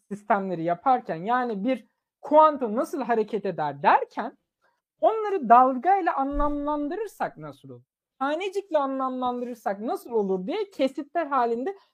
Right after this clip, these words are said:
bir hareket modelleri ortaya çıkartıyor. Ama Heisenberg'ün belirsizlik ilkesini geçemiyorlar.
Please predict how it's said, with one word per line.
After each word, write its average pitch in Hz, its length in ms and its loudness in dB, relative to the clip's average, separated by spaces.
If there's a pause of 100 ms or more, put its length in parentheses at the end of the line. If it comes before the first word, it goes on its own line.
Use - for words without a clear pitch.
bir 370 100 0 (340)
hareket 294 480 -2
modelleri 262 540 0
ortaya 160 420 -6
çıkartıyor. - 580 -20 (500)
Ama 330 240 0
Heisenberg'ün 262 760 2
belirsizlik 269 680 -6
ilkesini 320 540 -8
geçemiyorlar. 226 640 -6